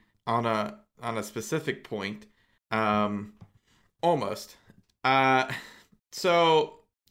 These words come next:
uh, when it comes to Spencer Strider, you are a hundred percent right. When this move was initially announced, I was so anti Spencer Strider. Not for the fact that I have anything against the guy,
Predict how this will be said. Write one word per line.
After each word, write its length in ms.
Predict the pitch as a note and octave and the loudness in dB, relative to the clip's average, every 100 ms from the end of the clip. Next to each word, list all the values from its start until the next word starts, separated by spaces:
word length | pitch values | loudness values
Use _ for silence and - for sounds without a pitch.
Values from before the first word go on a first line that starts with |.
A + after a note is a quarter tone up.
| - | -6
uh, 100 | D#3 F3 | -4 0
when 140 | F3+ | 0
it 60 | F3 | 2
comes 260 | G3+ F3+ | 2 0
to 80 | F3 | -4
Spencer 380 | E3+ E3+ E3 D3 | -4 -4 -2 -6
Strider, 560 | - D3 C3 G2+ C#2+ - _ _ | 0 2 4 2 -6 -12 _ _
you 140 | B2 B2+ | 0 2
are 160 | A#2+ | 4
a 60 | A2+ | 2
hundred 260 | B2+ C3 | 2 2
percent 300 | C3 A2+ B2+ G2 | 0 -4 -4 0
right. 340 | B2 G#2 - - _ _ | 2 2 -2 -14 _ _
When 240 | C3 C3 | 0 2
this 200 | D3+ D#3 | 2 0
move 360 | C3+ D3 E3 C#3+ | 0 2 4 2
was 160 | C3+ | 0
initially 640 | B2+ B2 C3+ C#3+ E3+ D#3 C#3 | 0 -2 -2 -2 0 0 0
announced, 560 | B2 A#2 A#2+ C#3+ - - | -2 0 0 -2 -6 -2
I 220 | B2+ C#3 | 2 4
was 320 | C3+ A2+ G2 | 4 0 -4
so 1300 | - - - - - C3+ C3 C3+ B2+ B2 A#2 A2 - A2+ | -6 -8 -12 -8 2 6 8 8 6 4 2 -2 -2 -4
anti 680 | A#2 A2+ G#2+ A#2 A2 G2 | -2 -4 -4 0 0 0
Spencer 400 | G2+ B2 A2 A2 | -2 -4 -4 -6
Strider. 500 | G#2 A2 A2+ F#2 - - _ | -6 0 0 0 -6 -14 _
Not 180 | F#3 F#3 | 0 0
for 80 | D#3 | 0
the 80 | |
fact 340 | D3+ D#3 D3 - | 0 2 0 0
that 140 | C3+ | 0
I 220 | B2 A2+ - - - | 2 0 -4 -18 -10
have 160 | A2 G#2+ | -8 0
anything 460 | B2+ F#3 D3+ B2 | 2 2 0 -6
against 400 | F#2+ G#2 D3 - | -6 -2 -2 -2
the 80 | A#2+ | -6
guy, 260 | G#2+ G2 | -2 -2